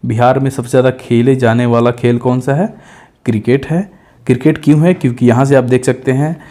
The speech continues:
उम, धोनी भी हैं, वो भी बिहार से ही बिलोंग करते हैं। आगे चल के उन्होंने बिहार से दूसरी जगह बिलोंग किया और वहाँ से वो इंडिया के लिए खेलने चले गए। और धोनी का नाम आजकल बिहार में,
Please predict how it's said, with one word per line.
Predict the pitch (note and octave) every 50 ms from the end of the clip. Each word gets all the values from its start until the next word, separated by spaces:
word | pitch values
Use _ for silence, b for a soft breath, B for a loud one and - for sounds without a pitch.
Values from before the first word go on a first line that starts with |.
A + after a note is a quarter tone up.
| B B B B B B B -
उम, | - - A2 A2 A2 A2 A2 G#2+
धोनी | A2 A2 C3+ C3 D3 D#3
भी | D3+ D3+ C#3
हैं, | B2+ C3+ C#3+
वो | C#3 B2+ A#2+
भी | B2+ B2+ B2
बिहार | A#2 A2 G#2+ G#2+ A2
से | - - C3+
ही | C#3
बिलोंग | C#3 C3+ C#3+ C#3 C#3+ C#3 C3+
करते | C#3 B2+ - - D3+
हैं। | D#3+ F3+ A3 - - -
आगे | G2+ G#2+ A2+ B2
चल | - B2 A#2+
के | A#2+ C3
उन्होंने | B2+ B2 B2 B2 B2+
बिहार | A#2 A#2 G#2 G2+ G#2 A#2 A#2+ - - - _ _ _ _ _ _ _ _ _ _ -
से | - - A2+
दूसरी | G2+ A2+ A2 - C3
जगह | A#2+ A#2 A#2 A2
बिलोंग | A2 A2 G#2+ A#2 C3 B2+
किया | - B2+ B2+ C3+ D3+
और | C#3+ A#2 A2
वहाँ | A2 G#2+ A2+ A#2
से | - - A#2+
वो | B2+ E3+ A3 - B B B B B B B B B B -
इंडिया | B2 A#2+ B2+ B2 A#2+
के | A#2 B2
लिए | G#2+ A2+ B2+ C#3
खेलने | - - A#2+ G#2+ G#2+ G#2
चले | - G2+ F2+ F2+ F#2
गए। | F#2 E2 - - - - - -
और | - A2
धोनी | G#2 A2 A#2 B2 B2+
का | A#2+ B2
नाम | A#2 A#2 A2+ - E3 - -
आजकल | - G#2+ G#2+ - - A#2 A2
बिहार | G#2+ A2+ G#2 G#2+ G#2+ A2 A#2
में, | A2+ A#2 D#3